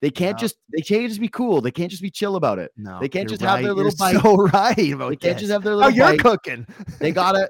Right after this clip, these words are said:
Speaker 1: they gotta eat the whole cake, and then everybody's got a tummy ache <laughs> looking at it, going like, "Oh, why did we eat the whole cake? Why did we eat the whole Beaver cake?" Like, if you're turning the number one and two Beaver guys <laughs> against Beaver
Speaker 2: Yes.
Speaker 1: stuff,
Speaker 2: I
Speaker 1: you've gone
Speaker 2: know.
Speaker 1: too far.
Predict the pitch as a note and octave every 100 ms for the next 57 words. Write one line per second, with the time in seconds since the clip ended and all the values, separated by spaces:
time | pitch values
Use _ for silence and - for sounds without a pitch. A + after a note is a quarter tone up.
0 | - D#3+ F#3 F#3 D3 - D#3+ C#3 E3 F3+
1 | F#3+ E3+ D#3+ E3 F3 F3+ F#3 E3+ F#3 F3
2 | F#3 F3+ E3+ C3+ - G3 F3+ G3+ - F3
3 | - F3 D#3 C#3+ D#3 F#3 F3+ E3 - F3
4 | - E3 D3+ D#3+ C#3 F#3 D#3+ C#3+ D3 C#3+
5 | - B2+ B2+ B2 - _ - - D#3 F3
6 | F3+ F#3+ F3 F3 E3+ E3+ F3 F3 B2 -
7 | A#3+ B3 F3 F#3 F#3 A#3 A#3+ B3 A#3+ G3
8 | G3+ G3 G3 G3+ G3 F3 G3+ F#3 A3 G3
9 | C#3 B2 C3 B2+ - D3+ E3+ F#3 - -
10 | F#3 A3 C#3+ D#3+ E3+ G#2+ A2+ - _ _
11 | _ - F3+ C3 F#3+ G#3 C#3+ A#3 G3+ G3
12 | A#3 F#3 F2+